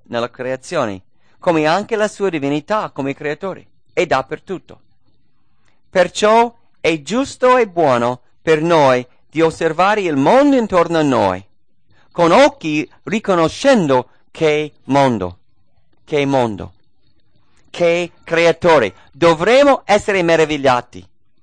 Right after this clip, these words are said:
perché il mondo è meraviglioso, perché ha un creatore meraviglioso.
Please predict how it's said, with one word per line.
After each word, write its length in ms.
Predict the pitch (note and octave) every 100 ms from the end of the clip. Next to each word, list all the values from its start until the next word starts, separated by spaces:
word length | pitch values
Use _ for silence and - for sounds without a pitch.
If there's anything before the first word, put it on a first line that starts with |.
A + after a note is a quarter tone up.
| _ _ _ _ _ _ -
perché 240 | D#3 F3
il 120 | D3+
mondo 400 | D#3+ F3 D3 -
è 180 | F#3+ F3
meraviglioso, 840 | E3 D#3 C#3+ C#3+ D#3 C3+ A2+ G#2 _
perché 260 | - C3+ C#3+
ha 220 | - D3
un 120 | A#2+ A2+
creatore 600 | B2 A2 - A#2 F#2+ F2+ _ _
meraviglioso. 640 | G#2+ F#2+ F2+ - - -